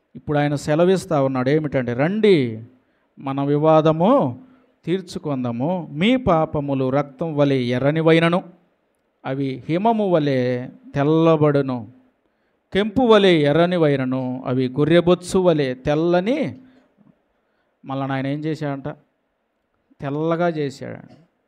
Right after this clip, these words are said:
వస్త్రాలు తెల్లగా కాదు, ఏమండి?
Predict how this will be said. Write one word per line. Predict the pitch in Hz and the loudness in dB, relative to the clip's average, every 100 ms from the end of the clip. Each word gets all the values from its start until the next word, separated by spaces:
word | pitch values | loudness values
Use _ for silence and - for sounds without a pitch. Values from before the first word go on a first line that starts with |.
| _ _ _ _ _ _ _ _ _ _ _ _ _ _ _ - | _ _ _ _ _ _ _ _ _ _ _ _ _ _ _ -18
వస్త్రాలు | 123 - 202 196 196 | -16 -4 2 2 2
తెల్లగా | 185 170 165 156 | 0 2 2 2
కాదు, | 139 110 107 _ _ _ _ _ | 0 -4 -8 _ _ _ _ _
ఏమండి? | 151 165 214 | -10 -8 -10